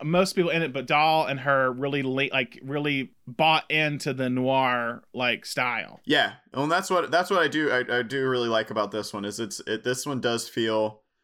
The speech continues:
Speaker 2: like the first time he's, he's, like, playing with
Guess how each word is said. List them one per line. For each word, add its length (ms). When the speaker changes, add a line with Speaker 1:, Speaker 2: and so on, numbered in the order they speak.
Speaker 2:
like 160
the 80
first 300
time 160
he's, 320
he's, 260
like, 220
playing 520
with 380